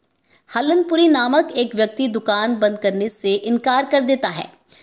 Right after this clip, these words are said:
तो सिपाही संतराम उसे डंडा मार देते हैं। डंडे की चोट के कारण हलन के सिर से खून निकलना शुरू हो जाता है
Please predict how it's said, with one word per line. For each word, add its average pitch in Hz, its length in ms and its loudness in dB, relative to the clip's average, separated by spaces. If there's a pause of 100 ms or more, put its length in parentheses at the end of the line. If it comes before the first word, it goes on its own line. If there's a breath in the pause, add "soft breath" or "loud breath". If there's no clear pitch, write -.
(120)
तो - 80 -4
सिपाही 208 540 -2
संतराम 202 600 -2
उसे 202 340 -4
डंडा 233 440 2
मार 185 240 0
देते 175 300 -4
हैं। - 260 -12 (680 loud breath)
डंडे 294 280 4
की 381 160 2
चोट 302 340 0
के 302 80 2
कारण 247 380 0
हलन 240 380 0
के 262 140 0
सिर 254 240 0
से 247 260 0
खून 294 400 0
निकलना 294 500 2
शुरू 226 240 0
हो 202 120 -2
जाता - 300 -2
है 170 200 -10